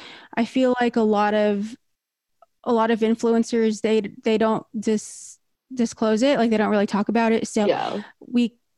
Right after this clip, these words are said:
Speaker 1: a lot of us don't really have a standard for how much we should get paid for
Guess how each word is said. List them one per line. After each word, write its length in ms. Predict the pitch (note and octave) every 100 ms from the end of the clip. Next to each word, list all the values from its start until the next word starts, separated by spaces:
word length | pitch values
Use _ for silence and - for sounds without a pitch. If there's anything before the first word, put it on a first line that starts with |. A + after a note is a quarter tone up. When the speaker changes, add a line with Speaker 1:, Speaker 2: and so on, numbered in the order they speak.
| _
Speaker 1:
a 80 | -
lot 160 | A#3 C4
of 80 | A#3+
us 360 | A#3+ - - - _ A3+
don't 200 | A#3+ A#3+
really 260 | A#3+ A3+
have 420 | G#3 G#3 G#3 G#3 -
a 120 | A3
standard 600 | - - G#3+ G#3+ G#3 G3
for 500 | - G#3 G3+ G3 G3 - - -
how 180 | - A#3+
much 280 | A3+ A3 -
we 120 | A3
should 600 | G#3 - G#3+ G3+ G3 F#3+ _ _ _ - -
get 220 | A3+ -
paid 400 | G#3 A3 G#3+ G#3+
for 440 | A3 A3 G#3+ G#3+